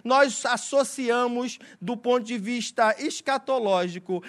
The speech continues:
a questão das crises mundiais. Você está vivendo um, um tempo abençoado. De repente,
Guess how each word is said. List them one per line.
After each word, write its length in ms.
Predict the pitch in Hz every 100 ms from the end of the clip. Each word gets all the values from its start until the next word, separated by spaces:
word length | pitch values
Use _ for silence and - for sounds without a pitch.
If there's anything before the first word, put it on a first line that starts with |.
| -
a 80 | 196
questão 500 | 202 214 208 - 208
das 260 | 202 202 -
crises 480 | - 208 185 156 147
mundiais. 720 | 143 139 127 104 90 - - - -
Você 320 | 185 208 -
está 300 | 285 - 262
vivendo 420 | 247 240 202 254 254
um, 380 | 233 226 220
um 20 | 226
tempo 540 | 220 233 233 226 233
abençoado. 1000 | 226 190 214 262 247 - 233 180 147 131 - -
De 220 | 147 208
repente, 580 | 233 220 208 220 294 -